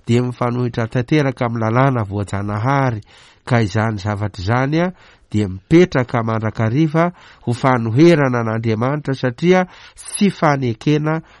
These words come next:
ny lamina voajanahary napetrak'Andriamanitra izany a, fanarahana ny fahavetavetana ny ainan'ny mponina tao Sodoma sy Gomora izany.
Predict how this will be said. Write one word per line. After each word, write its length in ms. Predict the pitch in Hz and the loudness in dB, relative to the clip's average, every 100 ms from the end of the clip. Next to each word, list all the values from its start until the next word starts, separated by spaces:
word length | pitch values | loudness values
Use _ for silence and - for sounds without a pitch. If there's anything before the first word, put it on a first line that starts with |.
| - | -12
ny 140 | 95 90 | -6 0
lamina 480 | 117 156 156 143 110 | 2 2 2 -2 -4
voajanahary 760 | 104 101 107 104 101 120 117 113 | -4 -6 -4 -4 -2 -2 -4 -6
napetrak'Andriamanitra 1200 | 110 113 110 - 107 104 104 104 135 139 147 156 - - - _ | -4 -6 -6 -8 -8 -6 -6 -4 -4 -4 -2 -2 -6 -20 -20 _
izany 580 | 98 87 101 107 117 127 | -8 -4 -2 -2 -2 0
a, 140 | 123 135 - _ _ | -2 -2 -8 _ _
fanarahana 880 | - 117 101 98 113 123 117 104 98 | -2 -2 -2 -4 -2 -2 -2 -4 -4
ny 300 | 101 120 123 _ _ | -2 -2 -4 _ _
fahavetavetana 1200 | - 113 95 95 104 104 90 92 - 123 131 135 | -4 -2 -2 -4 -4 -4 -4 -6 -2 -2 -2 -2
ny 120 | 98 | -4
ainan'ny 340 | 104 107 101 98 | -4 -4 -6 -10
mponina 520 | - 127 131 127 131 - _ _ | -6 -6 -4 -4 -4 -6 _ _
tao 240 | 101 95 | -4 -4
Sodoma 560 | 98 - 92 104 110 104 | -6 -8 -6 -6 -4 -6
sy 180 | 95 98 | -8 -12
Gomora 540 | - 87 90 87 90 | -10 -10 -8 -8 -10
izany. 540 | 87 95 98 95 92 | -10 -10 -10 -8 -10